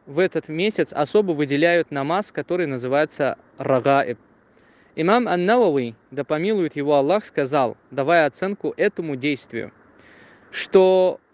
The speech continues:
данный намаз или данный поступок является отвратительной ересью, абсолютно неприемлемым действием. Также это касается тех, кто соблюдает пост в месяц Раджаб, например, двадцать седьмой день.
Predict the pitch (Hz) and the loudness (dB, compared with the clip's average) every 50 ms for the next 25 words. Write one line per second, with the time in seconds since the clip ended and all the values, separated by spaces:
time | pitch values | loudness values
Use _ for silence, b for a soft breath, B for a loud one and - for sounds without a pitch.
0 | _ _ _ _ - 147 139 170 180 190 190 185 175 175 170 165 165 185 214 233 | _ _ _ _ -20 -6 0 0 2 2 2 0 -2 0 0 0 0 0 0 0
1 | 226 - - - 143 135 139 131 131 175 196 202 180 156 - 156 151 - - 208 | -2 -4 -6 -6 -4 -2 -2 0 2 2 2 2 0 -2 -2 -4 -4 -2 -2 -2
2 | 220 202 - 143 - - - - - - 147 139 143 170 180 185 180 175 - - | 0 0 0 -2 -2 -6 -12 -10 -4 -2 -2 0 2 2 2 2 2 0 -2 0
3 | 170 160 156 135 - - 160 165 - - 156 143 139 - - 196 190 - 180 160 | 0 2 0 0 -2 -4 -4 -4 -2 0 0 0 0 -2 -4 -4 -4 -2 -2 -2
4 | 147 131 120 127 143 160 147 143 135 - - 110 - 120 _ _ _ _ - 151 | -2 -2 0 0 2 2 2 0 -2 -6 -10 -12 -14 -16 _ _ _ _ -4 -4
5 | - - - 139 131 151 185 214 - 196 185 175 - - - - 139 160 170 - | -4 0 0 0 2 2 0 0 0 -2 -2 -2 -4 -6 -10 -6 -6 -6 -4 -4
6 | 151 147 131 127 147 180 185 180 165 151 139 123 117 127 123 120 - - - 113 | -4 -4 -2 0 0 0 0 0 -2 -2 -4 -2 -2 -2 -4 -4 -6 -8 -10 -10
7 | 98 - 113 - _ _ _ _ _ _ _ - B B B B B B B B | -10 -10 -14 -18 _ _ _ _ _ _ _ -20 B B B B B B B B
8 | B B - - - - - - - 208 220 202 - 208 202 190 196 170 - 180 | B B -20 -20 -20 -20 0 4 4 4 4 4 2 2 2 2 0 -2 -2 -2
9 | - - 185 175 170 - - 160 - - 240 247 _ _ - 160 - - 156 143 | -2 0 0 -2 -2 -2 -6 -8 -6 -6 -6 -6 _ _ -8 -8 -6 -8 -8 -6
10 | 147 147 139 156 175 180 170 - - _ - 180 196 - - - 123 127 143 170 | -6 -4 -2 0 2 2 0 0 -2 _ 0 0 0 0 -4 -10 -8 -6 -6 -4
11 | - - 151 - - 139 139 123 139 127 117 - - 127 131 - 143 147 156 165 | -4 -6 -6 -2 -2 -2 0 0 0 -2 -2 -2 -6 -8 -6 -4 -4 -2 -2 -2
12 | 143 127 123 131 160 175 - - 156 - - 131 123 131 135 135 127 120 123 120 | -2 -2 0 2 2 2 0 -2 -8 -8 -8 -8 -6 -4 -4 -4 -2 -2 -4 -4
13 | 113 | -4